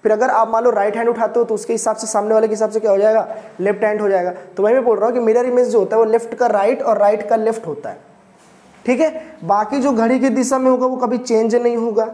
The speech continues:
जैसे mirror के हिमा-, हिसाब से देखते हैं। चलो, जैसे मान लो कि मैंने कहा एक हमारी घड़ी ये है, फिर उसी चीज़ को अगर हम शीशे में दिखाएं या mirror में दिखाते हैं तो circle ऐसा है तो same circle ऐसा ही बनेगा।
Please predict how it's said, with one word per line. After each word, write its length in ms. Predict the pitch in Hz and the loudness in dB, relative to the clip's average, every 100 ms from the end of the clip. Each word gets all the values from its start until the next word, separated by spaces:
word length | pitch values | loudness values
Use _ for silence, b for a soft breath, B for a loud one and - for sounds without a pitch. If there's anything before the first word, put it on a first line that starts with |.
| 220 | -6
जैसे 340 | 185 190 190 220 | 0 0 2 0
mirror 240 | 208 214 | 2 0
के 100 | 214 | 0
हिमा-, 220 | 202 190 | -2 -2
हिसाब 260 | 185 190 190 | -2 -2 -2
से 220 | - 208 - | -4 -12 -10
देखते 300 | 180 180 - | -14 -10 -10
हैं। 260 | 196 - - _ - - - | -10 -12 -20 _ -20 -18 -16
चलो, 100 | 135 - b b b b b b | -16 -18 b b b b b b
जैसे 180 | 190 190 | -8 -4
मान 280 | 269 220 226 | 0 2 2
लो 100 | 262 | 0
कि 80 | 254 | 0
मैंने 260 | 240 240 | 0 0
कहा 160 | 254 269 269 - | 2 0 0 -4
एक 260 | 233 247 247 262 262 262 254 - | 0 0 -2 -4 0 0 -2 -10
हमारी 340 | 185 202 208 233 | -4 2 2 2
घड़ी 220 | 185 214 | -2 -2
ये 240 | 202 185 | -2 -2
है, 220 | 170 127 117 - - b b b _ | -4 -8 -14 -20 -20 b b b _
फिर 100 | 254 | -8
उसी 260 | 247 220 277 | -4 -2 -2
चीज़ 260 | 269 262 269 | 0 -2 0
को 80 | |
अगर 120 | 254 269 | 0 2
हम 100 | 269 | 0
शीशे 340 | 247 208 233 | -4 -4 -2
में 120 | 233 | -2
दिखाएं 340 | 226 220 185 202 | -4 -4 -2 0
या 100 | 214 | 0
mirror 260 | 202 208 | 2 0
में 140 | 208 214 | 0 -4
दिखाते 400 | 208 170 156 190 | -4 -8 -8 -6
हैं 240 | 160 - - - _ - _ _ _ - - _ _ - - b b _ | -8 -10 -16 -20 _ -20 _ _ _ -20 -20 _ _ -20 -20 b b _
तो 60 | 208 | -10
circle 400 | - 226 240 262 | -6 -4 -2 0
ऐसा 240 | 254 269 | 0 2
है 120 | 254 | 0
तो 60 | 254 | -2
same 200 | 254 247 | -4 -4
circle 360 | 247 240 240 240 | -4 -4 -2 -2
ऐसा 220 | 233 254 | -2 -2
ही 100 | 247 | -4
बनेगा। 380 | 220 226 220 220 | -4 -6 -6 -8